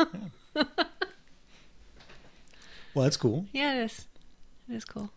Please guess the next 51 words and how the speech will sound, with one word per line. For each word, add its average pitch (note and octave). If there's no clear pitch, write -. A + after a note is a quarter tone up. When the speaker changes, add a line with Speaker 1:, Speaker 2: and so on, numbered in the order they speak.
Speaker 2:
I A2
hope C3
you B2
have A#2+
a A#2
nice A#2
trip. B2+
Speaker 1:
Thank G#3
you. G#3
Speaker 2:
I'm A2
not, G#2
Speaker 1:
You, B2
Speaker 2:
I, A#3
Speaker 1:
you B3+
might B3
see G#3+
me F#3+
before F3+
I F#3
leave, F3+
but -
yeah. G#3
Speaker 2:
Oh, E3
I'm C3+
sure D#3+
I A#2
will. E3
Speaker 1:
Yeah. G#3+
Speaker 2:
<laughs> -
Are E3
you B2
leaving A#2+
now? A2
Speaker 1:
No. G#3+
Speaker 2:
After A2
we A#2+
record? C3+
Speaker 1:
So, -
anyway. G#3+
Speaker 2:
So, D3+
yeah, F#3+
that'll A2+
do A#2+
it A#2+
for -
this A2
episode. C3+
Only G3
two A3
episodes G3
left -